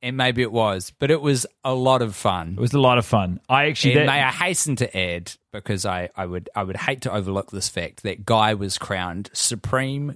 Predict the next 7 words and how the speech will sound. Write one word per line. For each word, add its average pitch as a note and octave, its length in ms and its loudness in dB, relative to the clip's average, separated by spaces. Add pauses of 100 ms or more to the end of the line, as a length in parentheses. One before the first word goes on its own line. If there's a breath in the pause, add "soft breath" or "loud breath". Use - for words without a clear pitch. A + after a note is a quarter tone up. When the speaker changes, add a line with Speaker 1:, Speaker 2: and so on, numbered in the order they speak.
Speaker 1:
grand, A2 540 0
Speaker 2:
You A#2 60 -2
know A2 120 2
what? B2 140 2
Speaker 1:
unquestionable, C#3 800 -2
eternal D#3 600 0
winner F2+ 380 -2